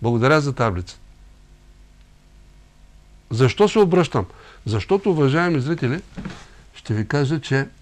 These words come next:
бивам спиран така или пък заговарян от, а, хора, които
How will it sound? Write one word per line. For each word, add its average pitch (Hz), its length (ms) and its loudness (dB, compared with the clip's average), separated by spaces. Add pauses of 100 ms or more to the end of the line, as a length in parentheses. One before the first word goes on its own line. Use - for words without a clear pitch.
(480)
бивам 143 320 -2
спиран 135 460 -2
така 143 280 -4
или 135 160 0
пък 123 200 -2
заговарян 117 680 -2
от, - 300 -10
а, 110 180 -2
хора, 135 360 -4
които 143 380 -10